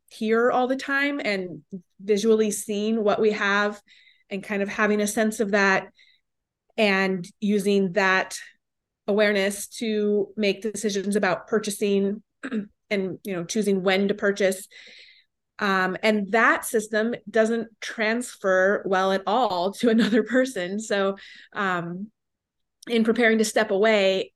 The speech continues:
and trying to support, uh, the people covering the business while I'm gone, it would be very helpful to have more of a system to manage inventory and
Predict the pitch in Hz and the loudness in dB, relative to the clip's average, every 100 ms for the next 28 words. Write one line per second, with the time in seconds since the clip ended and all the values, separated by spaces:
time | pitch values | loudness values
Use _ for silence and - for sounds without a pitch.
0 | - 196 185 180 175 147 _ _ _ _ | -6 -4 -4 -6 -10 -12 _ _ _ _
1 | - - 208 202 196 - 202 208 208 - | -12 -4 -2 0 -2 -4 -4 -6 -6 0
2 | 202 190 - - - - - _ _ _ | 4 4 2 -8 -20 -20 -20 _ _ _
3 | 202 185 180 190 202 202 196 185 185 294 | -4 -2 -2 -2 -2 0 2 2 0 0
4 | 339 269 202 196 196 196 202 - 208 202 | 2 2 4 2 2 -2 -4 -6 -2 0
5 | 196 190 226 226 202 - 208 208 - - | -2 -2 0 0 -2 -6 -10 -10 -20 -20
6 | _ _ _ _ _ _ _ _ _ _ | _ _ _ _ _ _ _ _ _ _
7 | _ _ _ _ 220 208 214 254 202 240 | _ _ _ _ 4 4 0 0 0 -2
8 | 220 - _ 214 254 247 240 233 208 208 | -4 -6 _ 2 4 4 2 2 2 0
9 | 214 220 220 208 - 202 196 202 202 196 | 0 0 0 -4 -8 -2 0 2 4 2
10 | 196 196 190 - 208 226 - 214 196 185 | 0 -2 -8 -4 -2 -2 -2 -2 0 0
11 | 190 196 202 - - - 214 220 240 226 | 0 -2 -4 -6 -6 -2 0 2 4 4
12 | 220 214 - 180 170 | 6 6 4 -4 -8